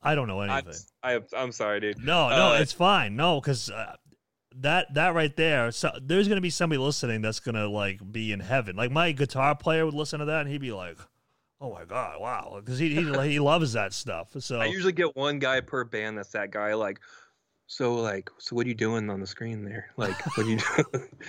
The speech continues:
Speaker 1: No,
Speaker 2: You know,
Speaker 1: he
Speaker 2: I'm si-, I'm just sitting here working, I'm all like, "Hey, you ever heard of Bubbles?
Speaker 1: Yeah. <laughs>
Speaker 2: 'Cause you're in mine." <laughs>
Speaker 1: Bro, it, it
Speaker 2: So
Speaker 1: took, it took, I remember, 'cause like I said, this is my first band. So, like,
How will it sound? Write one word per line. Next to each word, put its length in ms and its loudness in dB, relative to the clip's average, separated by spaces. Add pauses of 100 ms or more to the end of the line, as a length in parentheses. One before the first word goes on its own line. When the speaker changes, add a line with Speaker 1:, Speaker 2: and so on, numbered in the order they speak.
(720)
Speaker 1:
No, 160 2
Speaker 2:
You 120 6
know, 180 8
Speaker 1:
he 40 -8
Speaker 2:
I'm 140 2
si-, 240 0
I'm 120 4
just 160 4
sitting 220 2
here 140 6
working, 400 4
I'm 160 0
all 180 2
like, 300 2 (240)
"Hey, 300 2 (680)
you 120 0
ever 100 2
heard 140 4
of 240 -4
Bubbles? 500 2 (400)
Speaker 1:
Yeah. 380 6
<laughs> 640 4 (640)
Speaker 2:
'Cause 180 4
you're 120 10
in 100 8
mine." 360 6 (160)
<laughs> 200 -4
Speaker 1:
Bro, 220 10
it, 200 6
it 180 6
Speaker 2:
So 120 8
Speaker 1:
took, 100 -2
it 140 4
took, 200 6
I 60 6
remember, 280 6
'cause 200 6
like 100 8
I 60 8
said, 160 6
this 60 6
is 80 2
my 160 8
first 420 4
band. 360 4
So, 200 4
like, 320 2